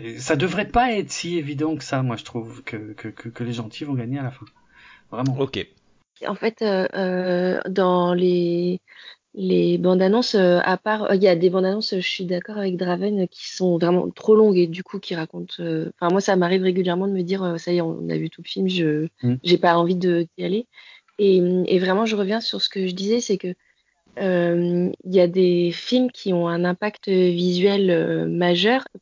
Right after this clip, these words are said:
Speaker 3: Par exemple, je pense à Matrix. Dans la bande-annonce, euh, t'avais certaines scènes, euh, très, euh, novatrices et qui ont été reprises
Speaker 1: Ouais.
Speaker 3: mille fois après.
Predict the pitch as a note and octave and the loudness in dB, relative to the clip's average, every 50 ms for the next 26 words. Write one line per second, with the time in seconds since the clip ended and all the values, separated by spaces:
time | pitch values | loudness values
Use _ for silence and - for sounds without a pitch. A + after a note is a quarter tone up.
0 | _ - E3 E3 F3 G3+ A3+ A3 - - F#3 F3 - E3+ E3+ E3+ E3 - - B3 | _ -10 -8 -6 -6 -6 -6 -8 -10 -12 -12 -10 -8 -6 -4 -4 -4 -4 -4 -6
1 | C4+ C4+ - - _ _ _ - - - _ _ _ _ _ _ - - F3+ F#3+ | -6 -6 -10 -18 _ _ _ -20 -20 -20 _ _ _ _ _ _ -10 -4 0 2
2 | F3+ F3 E3+ F3 E3+ F3+ F3 F3 F3+ F3 F#3 G#3+ A#3+ A#3 - - G#3 F3+ F3 E3+ | 2 4 4 2 2 2 2 2 2 2 0 0 -2 -4 -4 -2 -2 0 0 -2
3 | E3+ - - F3 E3+ E3+ F3 E3+ - G3+ G3 F#3 - G#3+ G#3 G3+ - - G#3+ G#3+ | -2 -4 -6 -6 -4 -2 -4 -2 -4 -6 -6 -6 -6 -6 -6 -6 -4 -4 -2 -2
4 | G3+ F#3+ F3+ F3 E3+ E3 - - - G#3 G#3 G#3 G3+ G3 F#3+ F#3 F#3 F3+ F3 F3 | 0 0 0 -2 -2 -4 -6 -6 -4 -2 -2 0 0 0 0 0 0 0 0 -2
5 | F3 F3 - - F3 E3 D#3+ E3 E3 E3 E3 F3 F3+ F#3 F3 F3 F3+ F#3 - - | -2 -4 -4 -4 -4 -4 -2 -2 -2 0 2 4 4 4 4 4 2 0 0 -2
6 | - B3 A#3 - - F#3 - - - F3 E3+ E3 E3 - F3+ F3+ - _ F#3+ F3+ | -4 -6 -4 -4 -6 -6 -6 -6 -8 -6 -6 -6 -6 -6 -8 -10 -8 _ -4 0
7 | F3+ F3+ F3+ F#3+ F#3 F3+ - - F#3+ F3 E3+ - - - A3+ B3 | 2 4 4 4 2 0 -2 -2 -2 -2 -2 -4 -6 -6 -6 -6